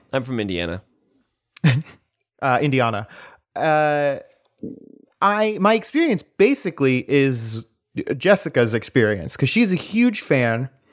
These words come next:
Speaker 2: Um, so when she listens to abba, I listen to abba. We saw bo-, Mamma Mia and Mamma Mia, Here We Go Again in theaters. Um, for her thirtieth birthday, we were supposed to go to Greece and do a Mamma Mia.
Speaker 1: Wow.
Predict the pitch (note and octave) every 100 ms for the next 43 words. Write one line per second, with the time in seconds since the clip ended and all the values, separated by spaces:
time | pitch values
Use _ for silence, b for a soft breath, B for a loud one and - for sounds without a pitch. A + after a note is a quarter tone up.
0 | b b b - C#3+ C#3 B2+ B2 A#2+ -
1 | b b b b b b b b _ _
2 | _ _ - - G3 F#3 F3+ F3 - F#3+
3 | F#3+ F3 E3+ E3+ D#3 - D#3 - C3 C3
4 | C3+ A2+ B2+ B2 - B2 A2+ G#2+ A#2 F3
5 | D3 C3 - C#3 C3 A2+ - C3 B2 B2
6 | C3+ C3+ C#3 C3+ C3+ - B2+ B2+ C3 C3
7 | C3 C3+ C3 A#2+ A2+ A2 A2+ B2 A2+ A2
8 | A#2 C3 - - b b B2+ B2+ A2+ A2
9 | G#2+ - _ _ _ _ _ _ _ -
10 | F3 E3+ D#3+ D3+ B B B B - D#3+
11 | D3 F3 F#3 D#3+ C3+ D#3+ G#3 - A#2+ A2
12 | B2 B2 - E3 G#3 - C3 A#2+ A2 A#2+
13 | B2 F#3+ F3 - C3 A2+ G#2 C#3+ G3+ A#2+
14 | A2 G#2 G#2 G2+ G#2 - C3 - F#2+ G#2+
15 | A2 G#2+ G2+ G2 F2+ F2+